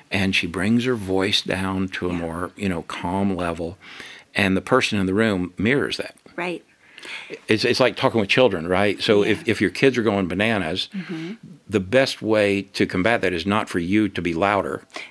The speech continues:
Speaker 2: No.
Speaker 1: but to get softer.
Speaker 2: Yeah. Well, and we say, "Be a thermostat, not a thermometer."
Speaker 1: There you go. Yeah.
Speaker 2: Don't, don't match their intensity. Set the temperature
Speaker 1: Yeah, that is so
Speaker 2: lower.
Speaker 1: good.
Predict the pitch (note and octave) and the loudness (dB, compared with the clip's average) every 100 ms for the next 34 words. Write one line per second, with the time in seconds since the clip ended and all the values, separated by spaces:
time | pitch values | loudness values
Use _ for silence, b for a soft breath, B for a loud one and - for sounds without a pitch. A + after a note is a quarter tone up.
0 | - G3 E3+ D#3+ G3 - G2 F#2 E2+ - | -4 -2 -2 -4 -8 -4 -2 0 0 0
1 | F2+ F2 - F#3 E3 D#3+ D#3 - F#3+ G3+ | -2 -4 -8 -8 -6 -8 -12 -12 -2 2
2 | E3+ F3+ F#3 G3 G3 - F3 E3 D#3+ D#3+ | 2 0 -2 -2 -2 -2 -4 -6 -6 -10
3 | _ _ - F#3 E3 D#3+ D#3 - F#3 - | _ _ -8 -4 -2 -2 -6 -12 -14 -8
4 | F3 D#3 D3 - - D3+ - E3+ E3 D#3+ | -6 -6 -6 -6 -6 -10 -10 -10 -8 -10
5 | - D#3+ D3+ D3+ D3+ F#3+ E2 - - - | -10 -10 -10 -12 -4 -2 0 -2 -6 -6
6 | - F3+ - F3+ F3 F#3 E3+ F3+ - F#3 | -2 -2 -2 -8 -8 -6 -2 -2 -2 -4
7 | F3 F3 F3 - F3 E3 D#3+ D#3+ D#3 D#3 | 0 0 0 -4 -4 -6 -6 -8 -8 -6
8 | D3 - E3+ - - D#3 C#3+ - - E3+ | -4 -4 -4 -6 -12 -10 -10 -10 -10 -8
9 | - F#2+ F2+ F2 A2+ G#2 F2 - - G#2+ | -4 0 0 2 4 4 2 0 2 4
10 | G2 - F#2 D#2 | 4 4 2 2